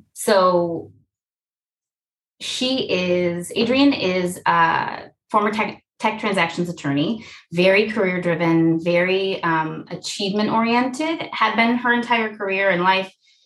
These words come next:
and was someone that I just knew when she wanted to, to accomplish something, she could.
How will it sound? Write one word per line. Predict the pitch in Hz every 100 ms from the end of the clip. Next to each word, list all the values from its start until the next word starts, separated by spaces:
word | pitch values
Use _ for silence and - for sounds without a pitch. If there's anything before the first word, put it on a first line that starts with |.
| _ _
and | 190 185 180 175 175 170 170
was | 190
someone | 233 240 269 262
that | 202 175 165 - - _ _ _ _ _ _ -
I | 175
just | 180 185
knew | 202 208 226 208 190 185 -
when | 180 185 185 190 190
she | 180 214
wanted | 185 180 180
to, | 180 170 _
to | - 180
accomplish | 180 180 185
something, | 180 160
she | 160 147
could. | - - - -